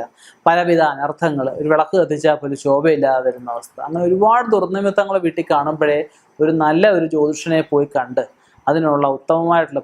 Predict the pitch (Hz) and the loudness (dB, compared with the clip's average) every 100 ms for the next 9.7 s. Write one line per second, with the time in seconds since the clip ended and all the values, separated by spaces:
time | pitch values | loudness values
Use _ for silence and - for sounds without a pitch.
0 | - 135 151 160 165 160 143 135 131 127 | -4 -4 -2 0 0 0 -2 -4 -8 -4
1 | 123 131 117 _ _ _ _ _ _ - | -2 -2 -4 _ _ _ _ _ _ -20
2 | _ _ _ - 139 170 175 226 247 226 | _ _ _ -4 -4 2 2 2 0 0
3 | 226 269 254 196 - - _ _ _ _ | 2 0 2 0 -2 -10 _ _ _ _
4 | _ _ _ _ - 143 160 190 175 190 | _ _ _ _ -4 2 2 2 0 0
5 | 190 220 226 175 185 202 190 180 208 220 | 0 0 0 -2 -2 -2 -2 0 0 0
6 | 190 180 202 170 190 170 190 202 214 208 | -2 0 0 0 -2 0 -2 -2 0 0
7 | 190 185 131 151 160 _ _ _ _ _ | -2 -2 0 0 -2 _ _ _ _ _
8 | _ _ _ _ _ _ _ _ - 143 | _ _ _ _ _ _ _ _ -6 0
9 | 160 185 196 220 190 160 | 2 2 2 2 2 0